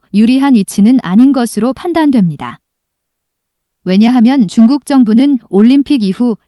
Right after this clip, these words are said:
경기 둔화를 방어하기 위하여 경기 부양을 할 것이라는 기대감이 시장에서 형성되고 있어, 이미 중국의 철광석 선물 가격은 상승하고 있습니다. 또한 중국의 신규 위안화 대출 규모도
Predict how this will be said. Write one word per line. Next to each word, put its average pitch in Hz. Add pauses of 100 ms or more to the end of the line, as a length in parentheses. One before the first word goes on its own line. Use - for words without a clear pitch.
경기 214
둔화를 277
방어하기 233
위하여 180 (240)
경기 202
부양을 254
할 349
것이라는 254
기대감이 190
시장에서 220 (300)
형성되고 320
있어, 202 (260)
이미 220
중국의 240
철광석 339
선물 320
가격은 214
상승하고 320
있습니다. 156 (1300)
또한 226
중국의 254
신규 339
위안화 277
대출 254
규모도 202